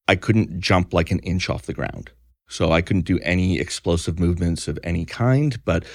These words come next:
it didn't affect my strength. So, like, my deadlift and my bench and my squat were all fine, but, um, I couldn't do, like, anywhere close to a muscle up. I couldn't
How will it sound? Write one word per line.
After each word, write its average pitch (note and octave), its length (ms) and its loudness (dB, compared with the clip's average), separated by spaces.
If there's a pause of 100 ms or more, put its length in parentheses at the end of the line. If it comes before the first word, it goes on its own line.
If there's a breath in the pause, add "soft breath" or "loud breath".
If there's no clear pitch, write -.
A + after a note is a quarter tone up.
(120)
it F2+ 140 0
didn't G#2+ 180 4
affect F#2 320 -2
my D#2 80 0
strength. - 460 -6
So, - 160 -4
like, E2+ 160 -2
my D2+ 100 -2
deadlift E2+ 680 -2
and D2+ 100 -4
my D2+ 140 -4
bench D#2+ 580 -4
and E2 100 -2
my D2 140 -6
squat E2 400 0
were E2 120 0
all F2 140 0
fine, F2 480 0
but, D2 260 -2 (380 loud breath)
um, - 500 -6 (160)
I F2 80 0
couldn't F2 240 0
do, D#2 120 -2
like, D2 300 -4 (560)
anywhere F2+ 320 2
close F2 320 0
to - 100 -4
a - 20 0
muscle F2+ 340 0
up. E2 260 2
I E2+ 80 -4
couldn't E2 400 -2